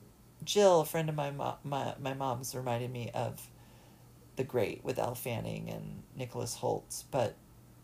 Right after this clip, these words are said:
that show's also a bit tedious at the moment. The first season was so good because it really, like, went a lot of places,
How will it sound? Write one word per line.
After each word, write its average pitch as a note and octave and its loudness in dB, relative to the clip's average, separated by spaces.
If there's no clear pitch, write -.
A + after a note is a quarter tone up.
that G3+ 2
show's B3 2
also D#3+ 2
a A#2 0
bit A#2 -6
tedious A2+ -6
at - -14
the - -4
moment. A2+ -4
The C3+ -6
first E3+ -6
season D3 -4
was - -8
so C3 0
good C3+ 2
because G#2+ -6
it - -8
really, A#2+ 0
like, G#2+ -4
went A#2+ 0
a A#2+ -2
lot G#2 0
of - -8
places, D3 -6